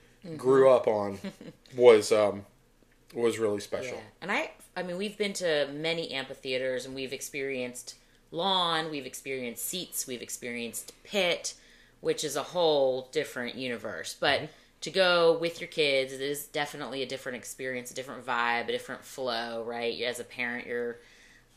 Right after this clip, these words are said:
Speaker 1: gotta make sure that the kids are this, and they get hungry, and they want snacks, and they want merch, and so you just have to, I just, I know I have to set different expectations for the experience of the show.
Speaker 2: Yeah.
Speaker 1: However,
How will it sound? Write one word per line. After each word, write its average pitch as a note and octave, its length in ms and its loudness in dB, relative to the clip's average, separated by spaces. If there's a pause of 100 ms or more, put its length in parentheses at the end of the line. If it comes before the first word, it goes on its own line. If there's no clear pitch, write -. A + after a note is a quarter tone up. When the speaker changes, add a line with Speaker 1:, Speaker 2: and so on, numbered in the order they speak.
Speaker 1:
gotta C3 200 -2
make B2+ 180 -4
sure C3 180 -6
that A2+ 140 -10
the B2 60 -10
kids C3+ 340 -4
are C3 100 -4
this, B2 340 -2
and C3+ 80 -8
they C#3+ 100 -4
get D3+ 160 -2
hungry, C3 460 -8
and B2 120 -4
they D#3 60 -2
want E3+ 240 -6
snacks, D3 460 -4
and A#2+ 100 -8
they C#3 80 -2
want F3 240 -6
merch, D3+ 440 -2
and D3 120 -10
so C#3 340 0 (420)
you F#3+ 120 -8
just F#3+ 160 -4
have F#3 240 4
to, D3 440 6
I E3 120 8
just, D#3+ 280 -6
I D3+ 260 6
know C#3 180 -2
I B2+ 200 0
have B2+ 260 -8
to A#2+ 240 -6 (140)
set - 280 -6
different B2+ 260 -10
expectations A2 800 -10
for B2+ 140 -10
the A2 140 -10
experience G#2+ 580 -12
of G#2 100 -12
the G#2 60 -8
show. G2 280 -8
Speaker 2:
Yeah. F2 60 -12 (120)
Speaker 1:
However, C3 460 0